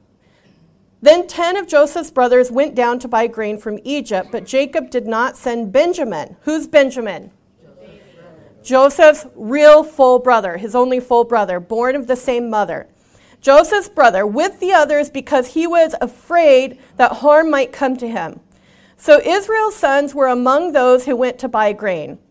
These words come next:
for there was a famine in the land of Canaan also. Now Joseph was the governor of the land, the person who sold grain to all its people. So when Joseph's brothers arrived, they bowed down to him. Remember the dream that Joseph had?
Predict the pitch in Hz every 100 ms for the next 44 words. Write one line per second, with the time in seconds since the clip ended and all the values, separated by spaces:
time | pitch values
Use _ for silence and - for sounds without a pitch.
0 | _ _ _ 277 254 277 302 320 311 320
1 | 302 262 240 247 277 311 277 214 214 208
2 | - 220 208 202 202 220 247 247 196 151
3 | 156 _ _ _ _ _ _ - 233 269
4 | 240 294 330 392 - 320 320 294 254 262
5 | 269 269 277 262 208 196 196 220 _ _
6 | _ _ _ - 247 311 359 359 339 294
7 | 269 - 269 285 254 226 226 233 - 202
8 | 202 208 208 339 339 226 165 - _ _
9 | _ _ _ _ _ - - 302 311 277
10 | 320 349 403 - 262 247 247 247 202 185
11 | 214 226 220 226 233 320 311 269 339 403
12 | 285 247 196 147 190 220 254 285 302 302
13 | 247 262 311 302 294 294 330 320 320 370